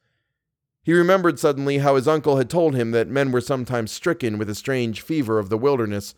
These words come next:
when the seduction of the uninhabited wastes caught them so fiercely that they went forth, half fascinated, half deluded, to their death. And he had a shrewd idea that his companion held something in sympathy with that queer type.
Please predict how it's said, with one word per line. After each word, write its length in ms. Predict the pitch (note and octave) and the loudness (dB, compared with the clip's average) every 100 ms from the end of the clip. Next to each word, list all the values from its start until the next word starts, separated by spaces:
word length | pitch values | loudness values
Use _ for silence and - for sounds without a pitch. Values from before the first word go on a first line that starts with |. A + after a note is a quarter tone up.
| _ _ _ _ | _ _ _ _
when 120 | C#3+ D3 | -4 -2
the 80 | |
seduction 560 | B2+ C#3+ D3 D3 - D3+ | -2 2 2 2 -4 -2
of 120 | C3+ | -2
the 140 | B2+ A#2+ | 0 0
uninhabited 680 | C#3 C3+ C3 B2+ A#2+ B2 | 0 0 0 -2 -2 -6
wastes 560 | A2 B2+ B2 - - - | -2 0 0 -4 -14 -14
caught 240 | - C3+ | -2 0
them 140 | C3 B2+ | 0 -2
so 200 | - B2+ | -2 -2
fiercely 540 | - D#3+ C#3+ - A#2+ | 0 -2 -2 -2 -4
that 180 | A#2 G#2+ | -2 -2
they 80 | B2+ | -2
went 220 | B2 G#2+ | -2 -4
forth, 400 | - C3+ A#2 - _ _ _ | 0 2 0 -4 _ _ _
half 240 | - D#3+ D3 | 0 2 2
fascinated, 800 | - D#3 D3 D3+ C#3+ C#3+ C#3 C3 | 2 2 2 -4 -2 -2 -2 -2
half 280 | C#3 C3+ - | 0 -2 -2
deluded, 520 | C3 D3 C3 F#2+ F2+ | -2 0 0 -2 -4
to 100 | A2+ | -4
their 160 | G#2 | -4
death. 440 | F2+ A2+ F#2 - - _ _ _ _ _ _ _ _ - | 0 0 0 -6 -18 _ _ _ _ _ _ _ _ -2
And 140 | C3+ | 2
he 100 | D#3 | 4
had 180 | D3+ C3+ | 4 2
a 40 | |
shrewd 400 | C3 - E3+ D3+ | -2 -2 0 2
idea 420 | A#2+ A2+ G2+ G#2+ | 2 2 -2 -2
that 140 | A2+ A#2+ | 0 0
his 140 | A#2+ | 0
companion 520 | - A#2+ C#3 C#3 C3 | -2 -4 -4 -2 -2
held 300 | C3 D#3+ D3 | 0 2 0
something 340 | - C3+ B2 B2 | -2 -4 -2 -4
in 120 | A2+ | -4
sympathy 520 | G#2+ E3 A#2 A2 G2+ | -4 -4 -4 -4 -6
with 180 | F#2+ F#2+ | -4 -4
that 240 | F#2+ F2 | -4 -6
queer 280 | - G#2+ F2+ | -8 -6 -6
type. 340 | - F#2+ F2+ | -6 -6 -6